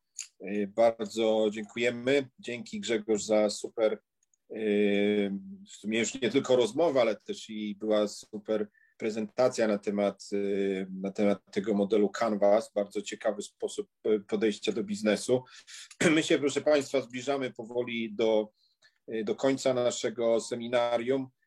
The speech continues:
Grzegorz pewnie jeszcze zostanie trochę z nami, to gdyby ktoś miał jakieś prywatne pytanie przez czat, to proszę bardzo, teraz jest super okazja.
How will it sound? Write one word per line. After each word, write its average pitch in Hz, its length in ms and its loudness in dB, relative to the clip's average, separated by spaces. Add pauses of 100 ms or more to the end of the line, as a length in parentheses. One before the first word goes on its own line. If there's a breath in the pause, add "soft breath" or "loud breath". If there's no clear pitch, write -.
(160)
Grzegorz 123 420 0
pewnie 123 220 0
jeszcze 123 220 -4
zostanie 120 440 -2
trochę 107 360 -6
z 104 80 -10
nami, 113 240 2
to 107 100 -6
gdyby 104 240 -6
ktoś - 260 -8
miał 110 80 0
jakieś 104 220 -8
prywatne 113 500 0
pytanie 107 500 -2
przez - 280 -6
czat, 190 240 2
to 247 220 -18
proszę 208 220 -2
bardzo, 208 280 4
teraz - 260 -2
jest - 220 -16
super 104 240 -4
okazja. 101 580 2